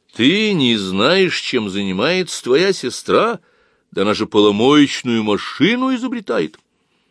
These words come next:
Самбу тупо смотрела на Эдика. "Как это изобретает?" "Изобретает машину для мытья полов. Тебе что, не ясно?" "Люська?" — спросила Самба.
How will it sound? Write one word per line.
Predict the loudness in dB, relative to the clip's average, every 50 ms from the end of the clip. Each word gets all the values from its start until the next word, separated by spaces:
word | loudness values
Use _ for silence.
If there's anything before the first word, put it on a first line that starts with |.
| _ _ _ _ _ _ _ _ _ _ _ _ _
Самбу | _ -20 -18 -4 0 2 2 2 2 0 0 -2 -2 -2
тупо | -2 -8 -8 -8 -8 -12
смотрела | -14 -12 -12 -12 -12 -8 -4 -4 -4 -4 -4
на | -4 -4 -4 -4
Эдика. | -6 -6 -12 -16 -18 -20 _ _ _ _ _ _ _ _ _
"Как | 0 0 0 0 0 -2
это | -4 -2 0 0 0 0 0 -4 -14 _
изобретает?" | -4 -4 -2 0 0 0 2 2 0 0 2 2 2 2 2 0 -2 -8 _ _ _ _ _ _ -2
"Изобретает | 0 0 2 4 4 4 4 4 0 -2 0 0 2 2 4 4 4 4 2 0 -4
машину | -2 0 0 0 0 0 2 4 4 4 4 2 2
для | 2 2 0 2
мытья | 2 0 0 0 0 2 2 2
полов. | 4 4 4 4 6 4 4 2 -2 -12 -20 _
Тебе | -6 -2 2 2 2 2
что, | 2 0 0 0
не | 2 2 2
ясно?" | 2 4 2 2 2 0 -4 -6 -6 -6 -6 _ _ _ _ _ _ _ _ _ _ _ _ _
"Люська?" — | -8 -4 -2 0 4 4 6 6 6 4 2 0 -2 -4 -6 -4 0 0 0 0
спросила | -2 -6 -6 -6 -6 -6 -4 -6 -6 -6
Самба. | -4 -4 -4 -4 -4 -4 -8